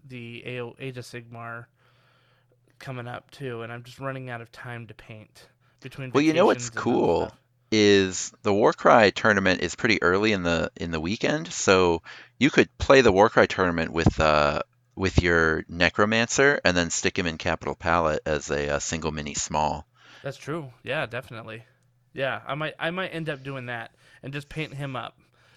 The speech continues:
Speaker 1: 'Cause I have a ticket for the Capital Palette that I, that I bought early on, so maybe I'll paint him to, you know, ni-, nice and, nice and fancy and then put him in there.
Speaker 2: Yeah.
Speaker 1: So,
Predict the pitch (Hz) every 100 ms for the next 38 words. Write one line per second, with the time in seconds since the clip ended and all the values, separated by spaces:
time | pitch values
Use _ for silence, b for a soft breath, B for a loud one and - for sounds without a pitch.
0 | - 156 156 175 196 - 175 - 107 -
1 | 131 117 127 117 117 - 120 113 113 120
2 | 117 117 - 127 123 120 120 120 123 120
3 | 123 117 120 - 113 110 b b b _
4 | 139 151 160 135 127 - 147 127 143 135
5 | 123 127 113 113 127 131 117 117 131 131
6 | 131 120 127 127 120 113 113 131 127 113
7 | 127 120 120 117 113 113 110 127 123 117
8 | 113 113 120 _ _ _ _ _ - 85
9 | 82 - _ - -